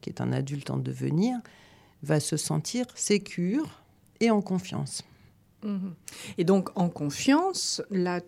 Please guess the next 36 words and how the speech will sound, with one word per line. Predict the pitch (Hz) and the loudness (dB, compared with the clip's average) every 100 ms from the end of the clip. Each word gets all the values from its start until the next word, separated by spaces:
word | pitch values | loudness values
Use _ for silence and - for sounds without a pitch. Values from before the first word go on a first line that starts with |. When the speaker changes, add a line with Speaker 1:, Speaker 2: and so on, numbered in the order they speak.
| - | -10
Speaker 2:
tu | - - 170 165 165 | -8 -2 0 0 2
l'entends | 165 165 165 - 160 151 | 0 0 -4 -6 -6 -4
comment ? | - 156 208 302 | -4 0 4 4
Ça | 370 - | 2 -2
veut | 175 165 | -2 0
dire | 175 180 180 - - - - | 2 0 -2 -16 -16 -20 -2
en | 175 | 0
confiance | 165 185 170 - - 202 190 180 - - - - - _ | 2 0 0 0 4 4 4 2 -6 -12 -20 -20 -20 _
en | 185 175 | 8 8
lui-même | 180 190 190 208 277 415 415 - - | 8 6 6 6 4 2 0 -4 0
ou | 220 | 4
Speaker 1:
En | 196 | 6
Speaker 2:
en | 190 185 | 4 2
Speaker 1:
lui-même. | - 185 | 0 -2
Speaker 2:
confiance | 175 - 185 180 - | -2 -4 -4 -4 -4
dans | 170 | -4
son | 170 - 165 | -4 -4 -4
relationnel | 160 160 160 - 165 151 151 175 - - - - | -2 -4 -4 -6 -6 -4 -4 -6 -12 -20 -20 -8
avec, | 165 151 156 147 - | -4 -2 -4 -6 -8
euh, | 135 143 143 - - - _ _ | -8 -8 -12 -16 -20 -20 _ _
avec | 170 156 - | -2 -2 0
les | 156 147 | -2 -2
adultes ? | 139 147 139 - - - _ | -4 -6 -6 -8 -12 -16 _
Parce | 147 156 | -10 -6
que | |
c'est | 151 147 | -6 -4
une | |
vraie | 143 147 | -6 -8
question, | - 208 311 190 | -8 -8 -6 -6
ça. | - - - - - - | -8 -12 -18 -20 -20 -6
Est-ce | 160 | -6
qu'on | - 175 | 0 0
peut, | 170 233 214 | 4 6 6
est-ce | 196 - | 4 0
qu'un | 180 175 | 0 4
enfant | 233 - - 175 | 4 2 -2 -2